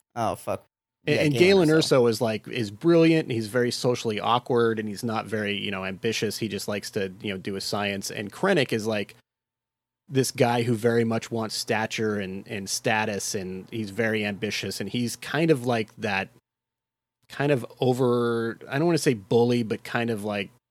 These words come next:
Speaker 2: overly aggressive friend that kind of keeps Galen underneath his wing
Speaker 1: Right.
Speaker 2: to cash in on his, you know, his abilities and his, his geniusness.
Speaker 1: Yeah, he's,
Speaker 2: Geniusness,
Speaker 1: he's
Speaker 2: his
Speaker 1: the,
Speaker 2: genius.
Speaker 1: um, he's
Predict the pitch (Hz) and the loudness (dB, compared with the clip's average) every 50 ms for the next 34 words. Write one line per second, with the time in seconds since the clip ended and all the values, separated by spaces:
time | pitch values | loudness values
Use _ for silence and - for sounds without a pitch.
0 | _ _ _ _ - 123 120 110 113 117 117 110 107 92 - 107 110 - - 113 | _ _ _ _ -2 0 0 0 2 0 0 0 -2 -2 -4 -4 -4 -4 -4 -6
1 | 98 - - - 101 104 104 107 110 107 104 104 - - - 113 107 101 107 98 | -8 -8 -6 -4 -2 -2 -2 -2 -2 -4 -4 -6 -8 -8 -6 -4 -4 -4 -4 -6
2 | 95 - _ _ _ _ - - - 117 104 - - - - - - _ _ _ | -8 -12 _ _ _ _ -12 -8 -8 -8 -6 -6 -6 -6 -8 -8 -10 _ _ _
3 | _ - 120 - 110 110 113 110 104 101 104 107 107 107 104 104 - 107 92 90 | _ -10 -4 0 0 0 0 0 -2 -4 -4 -4 -4 -4 -4 -4 -4 -6 -8 -6
4 | 92 95 98 98 101 113 120 117 - _ _ _ _ _ _ _ _ _ _ - | -6 -6 -4 -4 -4 -6 -8 -10 -12 _ _ _ _ _ _ _ _ _ _ -14
5 | 135 135 127 113 98 78 - - 147 - 139 110 - - 117 101 104 113 - - | -12 -8 -8 -6 -8 -8 -12 -8 -4 -2 -2 -2 -2 -2 -2 -2 -2 0 0 -2
6 | 120 110 110 104 104 104 - 110 104 101 101 101 98 - - - - _ - 123 | -2 -2 -2 -2 -4 -4 -4 -4 -4 -4 -6 -8 -8 -10 -10 -12 -10 _ -6 -4
7 | 101 92 92 92 - _ _ - 131 117 107 113 92 - 107 101 104 101 104 95 | -2 -2 -4 -6 -8 _ _ -2 -2 0 0 -2 -2 -2 -2 -2 -2 -4 -6 -6
8 | 87 101 95 90 104 101 98 - 113 110 101 - - 120 113 107 98 95 - 113 | -6 -8 -8 -6 -8 -8 -8 -8 -12 -12 -14 -12 -10 -8 -8 -8 -8 -8 -6 -6
9 | 101 101 107 110 - - 117 110 110 - - - _ _ _ _ _ _ _ _ | -4 -4 -4 -6 -6 -6 -6 -6 -6 -8 -10 -16 _ _ _ _ _ _ _ _
10 | _ - - 208 202 165 127 120 151 113 117 117 - - 196 190 107 92 90 - | _ -6 -4 -2 0 2 2 2 2 0 0 -2 -4 -4 -4 -4 -4 -4 -4 -4
11 | 107 107 110 117 - 175 165 117 - 156 165 196 202 190 180 - | -2 -2 0 0 -2 -2 -6 -10 -12 -14 -12 -10 -10 -10 -10 -12